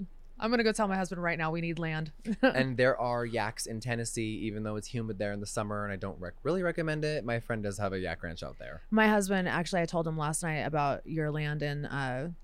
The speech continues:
Speaker 1: Casper, and he was like, "Dude, let's look for some land." I was like, "I'll ask him if he knows anybody that's selling stuff." We're ready. We're,
Speaker 2: Absolutely.
Speaker 1: we're trying to get a farm.
Speaker 2: And peace and quiet.
Speaker 1: Yeah, no.
Speaker 2: There's nothing like it.
Speaker 1: Yeah.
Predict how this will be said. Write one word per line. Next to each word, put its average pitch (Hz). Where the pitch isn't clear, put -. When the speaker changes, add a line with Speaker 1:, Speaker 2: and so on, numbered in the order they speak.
Speaker 1:
Casper, 151
and 147
he 160
was 147
like, 147
"Dude, 156
let's -
look 156
for 190
some 147
land." 151
I -
was 156
like, 175
"I'll 185
ask 220
him 226
if 208
he 202
knows 190
anybody 190
that's 180
selling 190
stuff." 165
We're 202
ready. 180
We're, 180
Speaker 2:
Absolutely. 196
Speaker 1:
we're 220
trying 185
to 170
get 151
a 139
farm. 127
Speaker 2:
And 92
peace 104
and 95
quiet. -
Speaker 1:
Yeah, 165
no. 156
Speaker 2:
There's 170
nothing 104
like 76
it. 62
Speaker 1:
Yeah. 175